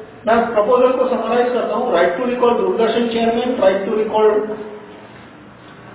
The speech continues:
स्टेट दूरदर्शन चेयरमैन, मतलब हर एक स्टेट के पास अपनी एक चैनल हो, और, अ, अ, उस चैनल को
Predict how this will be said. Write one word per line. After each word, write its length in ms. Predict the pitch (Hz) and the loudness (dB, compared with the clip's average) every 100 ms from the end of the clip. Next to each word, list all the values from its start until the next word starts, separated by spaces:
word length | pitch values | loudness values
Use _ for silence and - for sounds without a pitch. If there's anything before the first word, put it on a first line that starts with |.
| - - | -18 0
स्टेट 600 | 226 247 - - - - | 2 2 0 -4 -12 -8
दूरदर्शन 520 | 214 220 226 233 226 | -4 0 0 0 0
चेयरमैन, 320 | 214 220 240 | 0 0 -2
मतलब 340 | 226 208 190 - | -2 -2 -2 0
हर 80 | |
एक 160 | 214 214 | 0 -2
स्टेट 240 | 214 214 | -2 -2
के 60 | 214 | 0
पास 240 | 220 220 | 0 0
अपनी 240 | 196 202 208 | -2 -4 -6
एक 140 | 214 | -4
चैनल 300 | 202 202 220 | -2 -2 -2
हो, 200 | - - - - - - - - | -2 -4 -8 -14 -18 -20 -8 0
और, 200 | 185 196 | 4 6
अ, 280 | 196 190 190 185 - - 175 170 - - | 6 8 6 6 4 2 0 -2 -6 -4
अ, 840 | 151 156 156 156 156 151 - - - - - - - - - - - | 2 2 4 4 4 2 -2 -6 -12 -18 -20 -20 -20 -20 -20 -16 -8
उस 180 | 226 226 | -8 -2
चैनल 280 | 214 220 233 | 0 2 2
को 380 | 233 226 - | 2 2 2